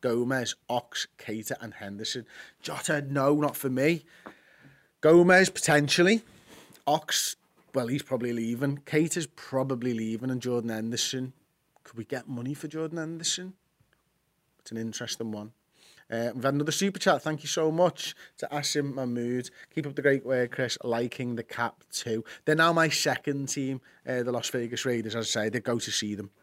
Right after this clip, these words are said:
um, in Las Vegas in that new stadium. Oh my word, what a fucking stadium that is, by the way. It's fully indoors 'cause it's in the middle of Las Vegas, so it's therefore in the desert. And it's fully air conditioned,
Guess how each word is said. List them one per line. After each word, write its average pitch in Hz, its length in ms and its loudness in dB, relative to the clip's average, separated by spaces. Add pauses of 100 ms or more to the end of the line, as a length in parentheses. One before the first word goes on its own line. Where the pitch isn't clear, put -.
(280)
um, 107 260 -4
in 110 180 -4
Las 104 200 -6
Vegas 101 420 -8 (300)
in 113 100 -8
that 107 180 -8
new 107 180 -8
stadium. 101 600 -6
Oh 110 200 -8
my 95 260 -14
word, 87 420 -14
what 101 220 -8
a 90 40 -14
fucking 98 340 -16
stadium 85 440 -12
that 85 160 -12
is, 90 140 -14
by 95 220 -8
the 98 80 -10
way. 98 200 -8 (300)
It's - 240 -6 (140)
fully 160 640 4
indoors 123 500 -2
'cause 139 100 -8
it's 127 120 -8
in 123 100 -2
the 120 40 -4
middle 113 240 -4
of 113 60 -4
Las 113 180 -6
Vegas, 101 320 -8
so 107 120 -6
it's 101 100 -10
therefore 110 360 -6
in 113 100 -8
the 110 80 -10
desert. 95 460 -8 (560)
And 127 120 0
it's 127 100 -6
fully 127 540 2
air 107 180 -4
conditioned, 110 640 -8